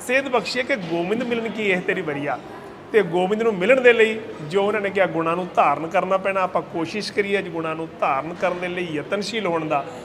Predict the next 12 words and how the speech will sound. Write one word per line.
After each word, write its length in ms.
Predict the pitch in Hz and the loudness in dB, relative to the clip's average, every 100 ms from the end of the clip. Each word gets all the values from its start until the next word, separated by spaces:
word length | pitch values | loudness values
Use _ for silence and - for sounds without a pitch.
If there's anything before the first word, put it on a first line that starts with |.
| - - | -4 4
ਪਰਨ 220 | 247 285 | 6 6
ਕਰੀਏ, 280 | 254 208 214 | 4 2 2
ਕਿਉਂਕਿ 220 | 240 254 | 2 0
ਸਿਮਰਨ 420 | - 226 240 269 | 2 2 4 6
ਦੇ 80 | 254 | 6
ਵਿੱਚ 180 | 240 226 | 4 -2
ਵੀ 100 | 214 | -4
ਗੁਰੂ 180 | 190 185 | -4 0
ਮਹਾਰਾਜ 320 | 170 170 175 | 2 4 2
ਇਹੀ 160 | 165 | 0
ਸਮਝਾਉਂਦੇ 500 | 170 185 175 147 156 | -2 -4 -4 -2 2
ਹੈ, 200 | 175 190 | 4 4